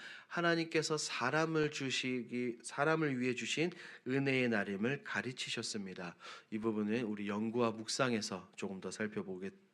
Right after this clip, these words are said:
보도록 하겠습니다. 연구와 묵상입니다. 예수님께서는 왜 안식일이 사람을 위해 있다고 말씀하십니까?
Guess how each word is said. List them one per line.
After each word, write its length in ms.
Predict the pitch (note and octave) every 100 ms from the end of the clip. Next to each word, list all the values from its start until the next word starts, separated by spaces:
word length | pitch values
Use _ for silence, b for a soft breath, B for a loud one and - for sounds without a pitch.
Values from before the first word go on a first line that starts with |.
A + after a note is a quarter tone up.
| _
보도록 280 | - G2 F#2+
하겠습니다. 720 | G2+ G#2+ - G2 F#2 F2+ F2 B B B -
연구와 360 | A2+ A2 A2
묵상입니다. 920 | F#2+ G2+ - G#2+ G2 F2 F2 G2+ C#3+ F#3 - B B B B -
예수님께서는 1040 | A#2+ B2 E3+ D#3 D#3 D3 C#3+ C3 C3+ A#2
왜 280 | G2+ A#2+ D3
안식일이 680 | A#2 A2+ B2+ - A#2+ B2 B2
사람을 580 | A#2+ D#3+ D#3+ D#3+ D#3 B2+
위해 200 | A#2 A#2+
있다고 480 | G#2+ G#2+ G#2+ G#2+ F#2+
말씀하십니까? 1500 | F#2+ G2 - C#3 B2 - A2+ G2+ - G2+ G2 F2+ E2+ D#2+